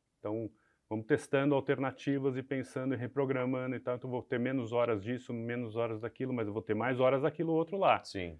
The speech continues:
Speaker 1: E pra ter essas horas, eu vou precisar de alguém que saiba fazer. Então, eu
Speaker 2: Uhum,
Speaker 1: preciso ou qualificar
Speaker 2: uhum,
Speaker 1: minha equipe,
Speaker 2: uhum.
Speaker 1: ou trazer alguém que saiba fazer isso. É,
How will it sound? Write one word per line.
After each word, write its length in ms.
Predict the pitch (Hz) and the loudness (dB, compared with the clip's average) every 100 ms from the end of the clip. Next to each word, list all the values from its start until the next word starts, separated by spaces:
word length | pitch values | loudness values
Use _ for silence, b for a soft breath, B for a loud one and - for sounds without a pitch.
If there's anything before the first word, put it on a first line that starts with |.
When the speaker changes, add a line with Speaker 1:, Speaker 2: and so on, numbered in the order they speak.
| - | -6
Speaker 1:
E 80 | 113 | -2
pra 160 | 120 | 0
ter 300 | 110 123 113 | 0 2 2
essas 260 | 110 - 104 | 2 0 0
horas, 260 | 107 120 127 | 4 4 2
eu 40 | |
vou 80 | 123 | -6
precisar 200 | - 113 | -4 -2
de 60 | |
alguém 260 | 110 104 107 | 0 0 -4
que 100 | - | -6
saiba 380 | - 147 151 156 | 0 2 4 2
fazer. 300 | 170 156 139 | 0 -2 -2
Então, 160 | 107 113 | -2 -2
eu 60 | |
Speaker 2:
Uhum, 20 | 127 | -2
Speaker 1:
preciso 260 | 104 107 | -2 -2
ou 80 | 123 | -2
qualificar 400 | 123 110 98 101 | -2 -2 -2 -2
Speaker 2:
uhum, 60 | 101 | 0
Speaker 1:
minha 100 | 131 | -2
equipe, 220 | - 139 | -4 -2
Speaker 2:
uhum. 120 | 104 | 0
Speaker 1:
ou 40 | 101 | -2
trazer 300 | 104 101 104 | 0 0 0
alguém 260 | 101 98 | 0 -2
que 80 | 98 | -4
saiba 240 | - 98 95 | -6 -6 -4
fazer 300 | 104 104 151 139 | -6 -4 -2 0
isso. 200 | 139 139 b b b b b - | -2 -6 b b b b b -6
É, 540 | 113 107 107 107 104 | 0 2 4 2 0